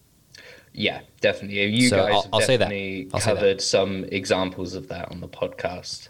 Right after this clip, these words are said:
Speaker 2: Yeah, I,
Speaker 1: Um,
Speaker 2: I will say that.
Speaker 1: that the whole, yeah.
Speaker 2: But when you have that, when you have the entire structure, the entire origin story, which calls into question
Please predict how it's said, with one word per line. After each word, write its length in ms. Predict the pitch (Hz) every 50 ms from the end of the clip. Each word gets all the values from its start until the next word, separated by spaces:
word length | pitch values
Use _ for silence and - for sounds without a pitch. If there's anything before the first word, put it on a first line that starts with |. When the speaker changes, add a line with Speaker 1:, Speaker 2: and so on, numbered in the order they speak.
| _
Speaker 2:
Yeah, 160 | 101 92 87 -
I, 200 | - 78 - 95
Speaker 1:
Um, 60 | 101 -
Speaker 2:
I 60 | 98 104
will 140 | 104 104 101
say 140 | - 104 95
that. 160 | 95 - -
Speaker 1:
that 120 | - 104 -
the 60 | 104
whole, 220 | 101 117 131 127 - - - - - _ _ _ _
yeah. 140 | - - -
Speaker 2:
But 240 | 120 107 - - - - _ _ _ _ _ _ _ _ _ _ _ _ _ _ _ _ _ _
when 160 | - 113 123
you 60 | 160 165
have 280 | 165 190 202 196 147
that, 280 | 110 92 80 76 - -
when 180 | 92 98 120
you 80 | 147 165
have 300 | 160 156 165 160 156 139
the 160 | 131 131 123 120
entire 480 | 113 - - - - 127 143 156 156
structure, 400 | 143 - - - 113 - - -
the 100 | 95 98
entire 300 | 98 95 - 139 160 175
origin 300 | 156 131 123 120 110 101
story, 340 | 87 - - 92 90 90 90
which 240 | 87 95 98 95 -
calls 300 | - - 143 147 160 165
into 140 | 160 143 135
question 540 | - - - 113 110 - - - 98 92